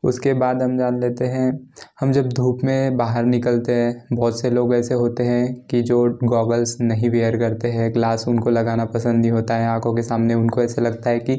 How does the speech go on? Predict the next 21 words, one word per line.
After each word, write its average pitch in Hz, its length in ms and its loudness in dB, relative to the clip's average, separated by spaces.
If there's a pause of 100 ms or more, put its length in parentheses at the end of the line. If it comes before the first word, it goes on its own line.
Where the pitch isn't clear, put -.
(520)
ये 135 100 2
स्टाइलिश 120 540 0
है 120 260 0
तो 123 420 -2
को-, 131 100 0
ये 123 200 4
कोई 123 320 2
कुछ 120 220 0
बोलेगा, 113 580 0 (480)
but 143 120 0
फ्रेंड्स 143 260 0
ऐसा 131 260 2
नहीं 131 140 2
होता 120 220 0
है। 117 100 2
जब 123 220 0
हम, 139 320 -4
अ, - 240 -12 (400)
बाहर 120 420 -2
निकलते 127 440 0
हैं 131 420 -2